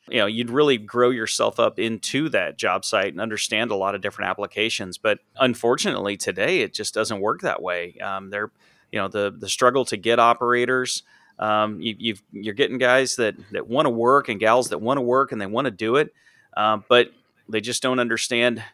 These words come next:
grade. They don't understand, uh, as much about how to get that tractor, uh, you know, how to get that machine to, to, to lay that grade down. And so we need this three D grade control and this technology to be able to take that, that brand new operator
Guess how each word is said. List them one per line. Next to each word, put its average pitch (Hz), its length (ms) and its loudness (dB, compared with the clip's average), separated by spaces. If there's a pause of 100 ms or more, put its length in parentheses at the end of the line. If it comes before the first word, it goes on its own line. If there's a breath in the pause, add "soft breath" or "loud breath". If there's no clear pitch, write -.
(120)
grade. 123 640 2
They - 80 -8
don't 113 120 -4
understand, 107 580 -4
uh, 95 280 0
as 101 200 -4
much 110 220 -2
about 101 240 -4
how 104 120 0
to 110 80 -2
get 104 160 -8
that 95 220 -2
tractor, 104 500 -4
uh, 95 80 -2
you 104 100 -8
know, 90 60 -8
how 107 120 -8
to - 60 -8
get 110 120 -8
that 82 180 -2
machine 113 360 -4
to, 101 180 -4 (480 soft breath)
to, 110 200 -2
to 110 120 0
lay 104 240 2
that 101 200 2
grade 113 300 -2
down. 135 260 2 (580 soft breath)
And 110 120 0
so 123 440 4
we 131 200 -4
need 156 340 -2
this - 340 -2 (100)
three 117 160 -4
D 110 160 0
grade 107 300 0
control 98 600 -4
and 104 140 -8
this 101 140 -4
technology 101 840 -2
to 104 140 -6
be 98 180 -6
able 113 200 -2
to - 120 -8
take - 280 -4
that, 113 260 2 (100)
that 107 260 -4
brand 123 360 -2
new 120 140 0
operator 92 680 -2